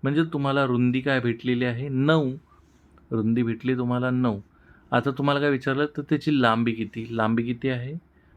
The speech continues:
रुंदीच्या दुप्पट आहे. बघा, ऑप्शन नऊ सुद्धा दिलेला आहे. काही विद्यार्थी डायरेक्ट टिक मारून पळून जातील इथून, पण काय दिलेलं आहे, शेवटी वाचायचं आहे एकदा. त्याची लांबी किती असेल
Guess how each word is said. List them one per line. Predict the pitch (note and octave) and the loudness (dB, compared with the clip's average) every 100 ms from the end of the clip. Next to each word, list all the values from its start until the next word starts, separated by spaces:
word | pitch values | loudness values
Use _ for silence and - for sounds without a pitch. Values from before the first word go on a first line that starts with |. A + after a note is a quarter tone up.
| - - | -8 -2
रुंदीच्या | A#2 A#2 A#2 B2 A#2+ - D#3 D3+ | 2 2 2 -2 -2 -2 -2 -4
दुप्पट | B2 A#2+ - - C3 | -12 -16 -12 -6 -4
आहे. | B2 A2+ A2 | -4 -4 -4
बघा, | A2 A2+ | -2 2
ऑप्शन | A2+ A2 C3+ | 0 0 -2
नऊ | B2+ A#2 B2 B2 | 0 2 0 -2
सुद्धा | - B2+ B2 | -6 0 0
दिलेला | A#2+ A#2+ A#2+ A2 | 2 0 -2 -4
आहे. | G#2 - _ - - - | -6 -12 _ -20 -20 -6
काही | - A#2+ | 0 0
विद्यार्थी | A#2+ A#2+ B2 B2+ | 2 0 -2 -2
डायरेक्ट | A#2+ A2+ A#2+ _ _ _ _ _ _ - | 0 0 -4 _ _ _ _ _ _ -4
टिक | B2+ | -2
मारून | C3+ B2+ B2+ D#3 | 0 0 0 -4
पळून | D#3+ B2 B2 B2+ | -2 0 2 2
जातील | B2 B2 A#2+ | 0 0 -4
इथून, | A#2 A2 G2+ - - - - - | -2 -2 -4 -12 -20 -20 -8 -2
पण | C#3+ | 2
काय | D3 C#3+ | 2 2
दिलेलं | C#3 C#3 C#3+ | 0 0 0
आहे, | D3 | -2
शेवटी | C#3+ B2+ A#2+ | 0 0 2
वाचायचं | C#3 A#2+ A#2 C#3 C3 D3 | 2 0 0 -2 -2 -2
आहे | B2+ | -4
एकदा. | G#2+ G#2+ - _ _ _ - | -4 -8 -10 _ _ _ -6
त्याची | B2 D3+ C#3 | -2 0 0
लांबी | A#2+ A#2 C#3 C#3+ - | 2 0 -2 -6 -10
किती | C#3 F3+ F3 E3+ _ - | -4 0 0 -2 _ -6
असेल | - - A2 | -6 -2 -4